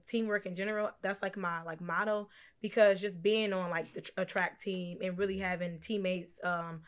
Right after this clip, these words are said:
from high school to even running in college, um, just how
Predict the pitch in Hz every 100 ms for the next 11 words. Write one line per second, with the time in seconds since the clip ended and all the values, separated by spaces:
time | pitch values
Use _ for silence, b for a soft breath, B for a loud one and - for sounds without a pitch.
0 | b - 202 202 214 - 208 196 202 190
1 | 185 185 165 160 196 185 165 - - -
2 | 180 170 160 160 - _ _ _ - 165
3 | 214 226 220 - - _ - 214 208 190
4 | 175